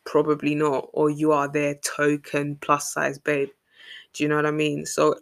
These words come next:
I get it. I get the insecurities. I get where people are coming from. And I totally understand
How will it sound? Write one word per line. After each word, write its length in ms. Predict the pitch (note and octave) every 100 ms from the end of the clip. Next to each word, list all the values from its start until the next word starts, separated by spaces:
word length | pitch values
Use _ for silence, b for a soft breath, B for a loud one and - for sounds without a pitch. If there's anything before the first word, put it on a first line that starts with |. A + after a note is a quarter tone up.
| -
I 200 | D#3+ F#3
get 300 | F#3 E3+ D#3+
it. 220 | C3+ - -
I 100 | D3+
get 300 | C#3+ E3+ -
the 100 | D#3
insecurities. 800 | D3+ - - D3+ D3+ D3 D3 C#3+
I 120 | C#3+
get 300 | D3 D#3+ -
where 220 | D#3+ D3+ D3+ B B B -
people 260 | D#3 D#3
are 60 | D#3+
coming 320 | - D#3+ D3+
from. 240 | - D3
And 100 | C#3+
I 100 | D3
totally 460 | D3 - D#3+ D#3+ D#3+
understand 600 | D3 C#3+ - D#3 D3